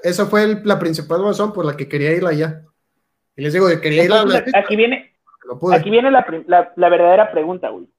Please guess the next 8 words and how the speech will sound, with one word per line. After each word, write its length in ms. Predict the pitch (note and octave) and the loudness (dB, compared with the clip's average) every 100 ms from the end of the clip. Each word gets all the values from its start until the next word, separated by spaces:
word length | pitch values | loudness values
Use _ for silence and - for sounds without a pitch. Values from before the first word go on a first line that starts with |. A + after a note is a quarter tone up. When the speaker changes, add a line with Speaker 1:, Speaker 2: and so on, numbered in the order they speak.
| _ _ _ _ _ _ _ - | _ _ _ _ _ _ _ 0
Speaker 2:
¿Es, 160 | G#4+ G#4+ _ _ _ | 0 0 _ _ _
es 200 | B3 C4 | -4 -2
México 480 | C4+ F4 E4+ C4 A3 | 0 0 0 -4 -6
quien 220 | G#3 F3+ | -8 -6
se 80 | F3 | -4
parece 340 | - E3 F3+ | -2 -4 -2
a 60 | A#3+ | -2
Grecia 360 | G#3 G#3+ C4+ | 0 -2 -4